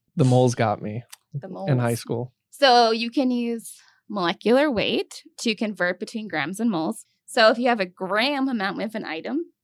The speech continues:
Speaker 2: so if you have five grams of something, say I have five grams of water, I wanna look up the molecular weight of water, which is approximately eighteen grams per mole.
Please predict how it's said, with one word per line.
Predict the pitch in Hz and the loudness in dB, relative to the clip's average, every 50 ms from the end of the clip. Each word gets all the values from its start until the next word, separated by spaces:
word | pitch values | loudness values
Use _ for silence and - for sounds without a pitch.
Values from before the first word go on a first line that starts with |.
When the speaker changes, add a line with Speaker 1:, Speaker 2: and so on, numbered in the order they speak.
| _ _ _ | _ _ _
Speaker 2:
so | - - 196 185 180 | -12 -8 -6 -6 -6
if | 180 - | -6 -6
you | 180 | -8
have | 175 170 | -8 -8
five | - - 196 190 185 185 180 202 | -8 -4 -2 0 0 0 -2 -2
grams | - 180 170 165 170 196 - | -4 -4 -4 -4 -4 -6 -8
of | 180 180 196 | -8 -12 -10
something, | - - - - - 196 220 254 285 - | -10 -10 -10 -8 -6 -4 -4 -4 -4 -6
say | - - 202 190 170 | -10 -10 -8 -6 -6
I | 175 | -6
have | 190 196 - | -6 -8 -8
five | - 185 180 185 190 | -10 -10 -10 -10 -12
grams | _ 165 165 165 165 185 190 - - - | _ -12 -10 -10 -12 -14 -16 -18 -20 -16
of | - 165 165 165 160 160 175 _ _ _ _ | -14 -12 -12 -12 -12 -14 -16 _ _ _ _
water, | 190 185 170 147 139 156 180 247 330 320 - _ _ _ _ _ _ | -14 -10 -10 -8 -6 -6 -4 -4 -4 -4 -6 _ _ _ _ _ _
I | 202 202 | -4 -4
wanna | 202 196 196 190 | -2 -2 -2 -2
look | 190 190 190 - | -4 -4 -4 -4
up | 185 180 175 | -4 -6 -4
the | - 202 | -6 -6
molecular | 180 170 165 165 180 - 196 190 185 175 | -4 -4 -4 -6 -8 -8 -8 -8 -8 -6
weight | 180 170 160 | -8 -8 -8
of | 196 180 - | -10 -10 -12
water, | 156 143 139 180 226 233 | -10 -10 -8 -8 -6 -6
which | 202 196 - | -6 -6 -8
is | 185 - | -10 -10
approximately | 170 160 - _ - 151 135 143 - _ _ 311 349 - - - - - | -10 -12 -12 _ -12 -12 -12 -12 -16 _ _ -14 -14 -12 -12 -12 -14 -14
eighteen | - 139 139 - _ - - 165 156 156 175 214 233 233 _ | -14 -14 -14 -14 _ -14 -12 -10 -8 -8 -6 -8 -8 -8 _
grams | 170 151 139 156 175 - | -8 -6 -6 -6 -6 -8
per | - - 220 | -10 -8 -8
mole. | 208 190 151 139 165 220 - | -6 -6 -6 -8 -8 -10 -12